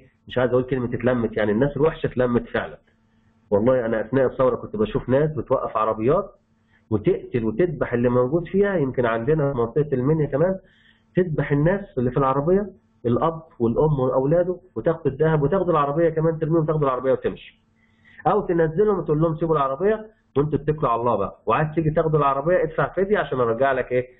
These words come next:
العربية". دي بقى في قوانين تحكمها، لأن لا في morality ولا ethics. مين اللي يحكمها؟ القوانين. ده اللي أنا أقصده، عايز أوصله لحضراتكم. مجمل مصادر الأخلاقيات العامة والمتخصصة يا جماعة، سواء إذا كانت ethics أو، ethics أو morality،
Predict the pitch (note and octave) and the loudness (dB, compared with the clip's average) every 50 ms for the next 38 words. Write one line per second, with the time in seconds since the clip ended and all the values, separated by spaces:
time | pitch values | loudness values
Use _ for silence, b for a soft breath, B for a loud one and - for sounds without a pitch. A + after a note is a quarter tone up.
0 | b b b A2 G#2+ G#2+ A2 G#2+ G#2+ G2+ F2+ - - _ _ _ _ _ _ _ | b b b 0 0 2 2 0 0 -2 -4 -4 -10 _ _ _ _ _ _ _
1 | _ _ _ _ _ _ _ - A2+ C3+ C#3+ D3 D3+ C#3 B2+ - D3+ D3+ - B2+ | _ _ _ _ _ _ _ -2 0 0 2 2 0 -2 -2 -4 -4 -2 0 0
2 | B2 C3+ E3+ E3+ E3+ D#3 D#3 - - F#3 G3 D3+ - - - _ _ _ _ _ | 2 2 0 -2 -2 -4 -4 -2 0 0 0 0 -2 -8 -12 _ _ _ _ _
3 | _ - G2+ G2+ G2+ G#2 G#2 A2 G#2+ - E3 E3+ D3+ C#3 D3 F#3+ G3+ G#3 G3+ G#3 | _ 0 0 2 2 2 2 0 0 2 2 2 2 2 2 2 0 0 -2 -4
4 | G3 F3+ E3+ F#3+ G3 F#3+ G3+ G3+ - - - - _ _ _ _ _ _ _ _ | -2 0 0 0 2 2 0 -2 -2 -4 -16 -20 _ _ _ _ _ _ _ _
5 | _ _ _ _ _ _ _ - - A2 A2+ D3+ F#3 F#3 F3+ E3+ - - - G#3+ | _ _ _ _ _ _ _ -10 -4 0 2 4 4 4 2 0 -2 -2 -2 0
6 | A3 G#3+ G3 - D3 B2+ A2+ G2+ F#2 E2+ - _ _ _ _ _ _ _ _ - | 0 0 -2 -2 -2 -2 -2 -2 -6 -10 -16 _ _ _ _ _ _ _ _ -2
7 | C3+ C#3+ C#3+ C#3 B2+ A#2 F#2+ - - B2+ B2 A2 A2+ A2 G#2+ G2 F#2+ - - A2+ | 0 2 2 2 0 0 -2 0 0 0 2 0 0 2 0 0 0 0 0 0
8 | A2 G2 - - F2+ D#2+ E2 D2 C#2+ - - - _ _ _ _ _ _ B B | 0 0 0 -2 -4 -2 -2 -2 -4 -6 -8 -18 _ _ _ _ _ _ B B
9 | B B B B B B B B B F#3 A#3+ A#3+ A3+ G#3+ F#3+ D#3+ C#3+ C#3+ - F3 | B B B B B B B B B 2 2 2 0 -4 -2 -2 -4 -2 0 0
10 | G3+ F#3 F3 D#3 C#3 A#2+ - B2 B2 A#2+ C#3 D3+ E3+ D#3 D3+ C3+ B2+ C#3 D#3+ D3+ | 0 0 0 0 0 0 0 -2 -2 0 0 0 0 0 0 -2 0 0 0 2
11 | C3 A#2+ A2+ A2+ A2 A2 - A2+ G#2+ - D#3+ D3 D3+ A#2+ A2 A2+ A2 A#2 A2+ G#2+ | 2 2 0 0 -2 -4 -4 -4 -2 0 0 0 2 2 2 2 0 0 0 -2
12 | G#2 - B2 C3 C#3+ C#3 B2 A2+ A#2 A2+ G#2+ G#2+ - C3 B2 A#2+ - - D3+ D3+ | 0 0 2 2 2 2 0 -2 -2 -4 -4 -2 0 0 0 0 0 -2 -2 -2
13 | D3+ - - - - - C#3 D#3+ - - C#3+ D3 D3+ D3 - - - - D3 D3+ | -2 -6 -20 -8 -4 -2 -2 -2 0 0 -2 -2 -2 -4 -8 -4 -2 0 0 0
14 | C#3 B2 A#2 A#2 C3+ F3 G3 F#3+ F#3+ G3+ F#3+ F#3 | 0 0 2 2 2 2 0 0 -2 -2 -2 -4